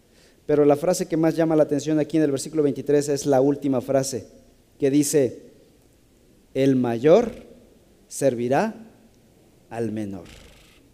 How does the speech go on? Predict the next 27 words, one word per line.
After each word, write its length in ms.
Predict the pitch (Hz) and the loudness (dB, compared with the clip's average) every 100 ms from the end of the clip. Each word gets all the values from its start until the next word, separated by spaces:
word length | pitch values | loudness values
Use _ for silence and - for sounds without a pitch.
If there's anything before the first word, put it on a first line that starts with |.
| _ _ _ _ _ _ _ _ _ _ _ _ | _ _ _ _ _ _ _ _ _ _ _ _
Ahora, 300 | - 110 98 | -8 -8 -6
¿por 180 | - 151 | -4 0
qué 120 | - | 6
es 140 | 220 165 | 6 6
rara 300 | 175 175 170 | 4 8 8
esta 220 | 165 147 | 6 2
frase? 500 | 131 131 120 - - - _ _ _ _ _ _ | -2 -6 -6 -12 -18 -20 _ _ _ _ _ _
Quizá 220 | 151 185 | -6 -2
en 80 | 185 | 0
la 80 | 165 | 2
nuestra 440 | 175 175 190 185 | 0 2 4 4
no 160 | 175 156 | 4 0
sea 220 | 151 135 | 0 -2
tanto, 360 | 170 175 170 165 | 0 -2 0 2
pero 200 | 156 175 | 4 4
en 100 | 254 | 2
una 300 | 339 311 - | 0 -2 2
cultura 760 | 220 190 - 240 247 214 - | 4 4 0 4 6 6 4
patriarcal 920 | 180 165 160 156 147 147 196 190 156 - - | 2 2 6 6 6 0 2 6 6 6 -2
donde 360 | 170 202 202 185 | 2 4 6 8
la 240 | 180 170 | 8 6
costumbre 760 | 180 170 - - 240 240 220 175 | 2 0 0 -2 2 4 4 4
marcada 920 | 165 165 160 160 220 226 208 170 - | 4 4 2 0 0 2 2 0 0
era 420 | 220 220 196 156 | 2 4 4 2
que 220 | - 160 147 | 6 10 10
el 160 | 156 | 10
hijo 560 | 247 285 - 202 175 | 8 2 -2 -2 0